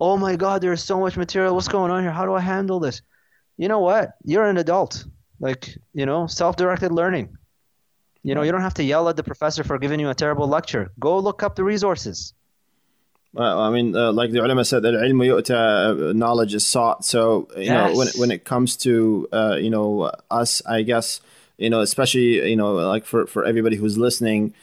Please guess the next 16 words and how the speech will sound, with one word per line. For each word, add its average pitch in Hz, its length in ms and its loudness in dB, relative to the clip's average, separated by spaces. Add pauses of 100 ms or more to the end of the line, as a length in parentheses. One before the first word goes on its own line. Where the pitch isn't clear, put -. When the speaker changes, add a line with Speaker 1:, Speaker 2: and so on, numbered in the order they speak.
(240)
Speaker 2:
it 113 220 -2
may 120 300 2
seem 131 580 2
that 107 280 0
we're, 104 520 2
you 113 120 0
know, 104 280 2
kind 110 220 -2
of 101 80 -4
pointing 117 260 0
our 107 200 0
guns 110 360 0
to, 107 300 2
towards 107 380 0
the, 98 380 2
uh, 95 280 0